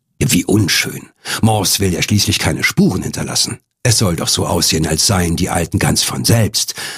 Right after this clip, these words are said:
und friedlich im Schlaf verstorben. Um also diese rötlichen Brandmarken rund um den Mund der Patienten zu vermeiden, schmiert er vorsorglich die Gesichter seiner Opfer mit Vaseline ein. Ist er nicht ein cleverer Pionier?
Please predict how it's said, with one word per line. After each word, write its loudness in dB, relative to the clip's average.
und -4
friedlich 0
im -8
Schlaf -2
verstorben. -6
Um 4
also 0
diese 4
rötlichen 2
Brandmarken 2
rund 2
um 4
den 4
Mund 2
der 0
Patienten 2
zu 0
vermeiden, 2
schmiert 2
er 0
vorsorglich 0
die -2
Gesichter 2
seiner 2
Opfer 0
mit 2
Vaseline 0
ein. -2
Ist 2
er 0
nicht -2
ein -2
cleverer -2
Pionier? 2